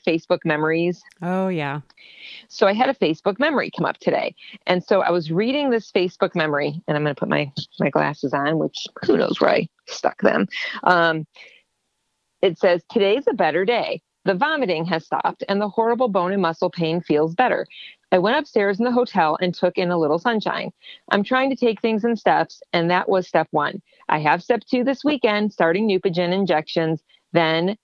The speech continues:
Speaker 1: three is to put that yucky catheter <laughs> in my neck and harvest the cells. I can come home for a week after that, thank God."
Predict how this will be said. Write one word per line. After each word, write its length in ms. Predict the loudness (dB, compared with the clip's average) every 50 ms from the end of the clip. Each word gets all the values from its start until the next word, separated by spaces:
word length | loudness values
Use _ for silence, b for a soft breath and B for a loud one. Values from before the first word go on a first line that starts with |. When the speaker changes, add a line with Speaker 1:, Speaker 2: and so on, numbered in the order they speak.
| _ _ -4
Speaker 1:
three 400 | -2 0 2 2 2 2 2 0
is 120 | 0 -2 -2
to 60 | -4
put 220 | -2 0 -2 0 0
that 200 | 0 0 0 0
yucky 300 | 0 -2 -2 -2 -6 -4
catheter 460 | -2 0 0 0 0 0 0 0 2
<laughs> 0 |
in 220 | 0 0 0 2 2
my 140 | 2 2 0
neck 280 | 0 0 0 -2 -2 -2 -2
and 100 | -2 0
harvest 400 | 0 0 0 0 -2 -4 -4 -4
the 100 | -4 -2
cells. 380 | 0 0 0 0 0 -4 -6 B B B B B B -4 B 0
I 100 | 0 2
can 160 | 0 -2 -2
come 160 | 0 0 0
home 240 | 0 0 0 0 0
for 160 | 0 0 0
a 80 | 2 2
week 240 | 2 0 0 0 0
after 260 | -2 -2 0 0 0
that, 260 | 0 0 0 -2 -2 -2
thank 220 | -2 -2 0 0
God." 260 | 0 0 0 -2 -4